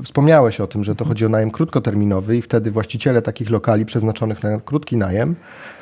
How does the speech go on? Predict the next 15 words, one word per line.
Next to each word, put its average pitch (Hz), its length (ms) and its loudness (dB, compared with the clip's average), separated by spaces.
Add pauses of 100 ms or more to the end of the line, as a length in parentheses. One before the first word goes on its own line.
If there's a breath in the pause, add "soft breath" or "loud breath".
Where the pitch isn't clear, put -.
(140 loud breath)
no, 269 80 -2
przekształcali 202 560 2
je 139 120 6
albo 127 160 2
na 127 100 4
długi 117 220 -2
najem, 113 360 4
albo 127 220 0
wykorzystywali 123 640 0
częściowo 113 500 0
do 104 100 -2
tych - 160 -4
tak 104 200 -6
zwanych 113 280 0
kwarantan 117 880 0